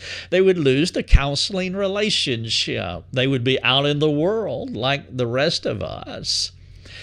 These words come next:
If you pulled back the cover of the heart, you might find someone getting their approval drive stroked by their sadistic relishing in their problems. Re-,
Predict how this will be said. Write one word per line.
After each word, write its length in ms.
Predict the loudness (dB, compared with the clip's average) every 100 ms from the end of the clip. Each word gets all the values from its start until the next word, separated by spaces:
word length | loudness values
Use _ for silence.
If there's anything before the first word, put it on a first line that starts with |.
| -14 -8
If 160 | -6
you 100 | -4
pulled 400 | -4 -2 0 0
back 320 | 0 0 0 -4
the 100 | -8
cover 460 | 0 0 2 0
of 140 | 0 -2
the 80 |
heart, 480 | -8 -6 -2 -2 -4
you 180 | -6 -4
might 320 | -2 -4 -4
find 340 | -8 -6 -4 -2
someone 640 | -2 -2 -2 -2 -2 -2
getting 360 | -2 0 0 0
their 240 | 2 2
approval 560 | 0 0 0 2 2 0
drive 580 | 0 -2 0 0 0
stroked 800 | -2 -4 -2 2 2 2 -2 -4
by 200 | 0 0
their 360 | 2 2 0 -2 -8 -18 -10
sadistic 720 | -2 0 2 2 0 0 0
relishing 760 | 2 2 2 0 0 -2 -4 -6
in 300 | -2 -2 -2 -6
their 300 | -4 -2 -2
problems. 1080 | -4 -4 -2 -4 -6 -8 -12 -14 -12 -12 -12 -20 -20 -20 -20 -20 -20 -18
Re-, 380 | -8 -2 -2 -4